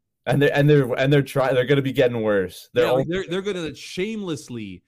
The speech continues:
Speaker 2: <laughs> trade anybody with value at the deadline there. So all we can really hope for is that if Chicago finishes number one, one, two, three teams hop right on over them, and you get, you get the fourth pick, or maybe you take Michkov and he stays in Russia for the next seventy-five years. Either way,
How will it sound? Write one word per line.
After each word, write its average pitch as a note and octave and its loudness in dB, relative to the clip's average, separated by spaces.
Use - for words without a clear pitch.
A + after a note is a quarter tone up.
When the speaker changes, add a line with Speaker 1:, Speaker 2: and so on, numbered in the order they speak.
Speaker 2:
<laughs> - -16
trade G#3+ -2
anybody G3 -4
with C3+ -6
value D#3+ -6
at B2+ -14
the B2+ -8
deadline A2+ -12
there. F#2 -16
So C#3 -6
all F3 -4
we G3 -6
can E3+ -6
really D#3+ -4
hope C#3 -4
for G#2+ -8
is G#2+ -12
that G#2+ -8
if B2+ -10
Chicago A#2+ -8
finishes G#2 -10
number G2+ -8
one, G2+ -8
one, A2+ -6
two, A#2+ -6
three A#2 -8
teams A2 -6
hop G#2+ -8
right G#2+ -4
on A#2+ -4
over A2 -6
them, F2 -14
and G2 -10
you G#2+ -8
get, A2 -10
you G2 -18
get G2 -10
the - -20
fourth G3 -2
pick, G3 2
or D#3+ -4
maybe C3+ -6
you B2+ -4
take A#2 -6
Michkov C3+ -4
and B2 -6
he A#2 -4
stays C3 -8
in A2+ -6
Russia A#2+ -4
for B2+ -10
the A2+ -6
next A#2 -6
seventy-five A#2 -4
years. A2+ -8
Either F#3+ -6
way, A2 -8